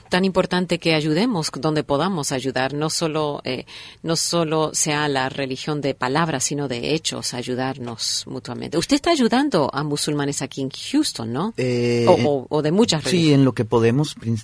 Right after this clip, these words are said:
Speaker 2: principalmente trabajamos con la comunidad hinduista de habla nepalí.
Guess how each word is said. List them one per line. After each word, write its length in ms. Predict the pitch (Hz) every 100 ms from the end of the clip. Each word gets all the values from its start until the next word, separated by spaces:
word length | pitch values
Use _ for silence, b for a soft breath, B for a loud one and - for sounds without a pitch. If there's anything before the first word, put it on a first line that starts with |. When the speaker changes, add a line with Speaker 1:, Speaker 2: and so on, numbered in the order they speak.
| -
Speaker 2:
principalmente 560 | 110 104 113 120 113 -
trabajamos 520 | 117 101 98 104 -
con 100 | 98
la 80 | 95
comunidad 540 | 98 92 90 85 92
hinduista 800 | 95 90 90 110 110 - 98 110 -
de 140 | 87
habla 240 | 85 85 90
nepalí. 480 | 87 - 87 95